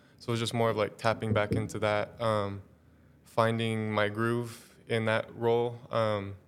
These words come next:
getting the trust of my teammates in the role and the coaches, just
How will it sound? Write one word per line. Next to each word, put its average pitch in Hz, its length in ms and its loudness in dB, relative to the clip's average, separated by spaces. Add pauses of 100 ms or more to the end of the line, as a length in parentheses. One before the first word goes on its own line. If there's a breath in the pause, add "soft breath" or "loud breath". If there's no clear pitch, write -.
(680 soft breath)
getting 113 240 0
the 110 300 4
trust 117 240 -2
of 113 60 -2
my 107 120 2
teammates 113 440 -2
in 117 60 -4
the 110 80 -2
role 110 180 0
and 110 100 -2
the 107 40 -6
coaches, 110 460 -4
just - 280 -8